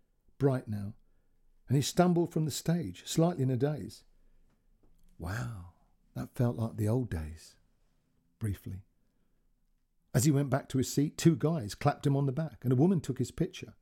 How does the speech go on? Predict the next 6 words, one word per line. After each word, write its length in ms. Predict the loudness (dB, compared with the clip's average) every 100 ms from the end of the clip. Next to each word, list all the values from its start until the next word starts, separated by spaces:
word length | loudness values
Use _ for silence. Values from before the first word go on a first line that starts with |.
| _ _ _ _
She 200 | -16 -6
said, 480 | -6 -2 -2 -2 -4 _ _ _ -16
"It 160 | -12
was 100 | -8
so 440 | -6 -4 -4 -4 -6
beautiful, 600 | -4 -2 -2 -4 -8 -10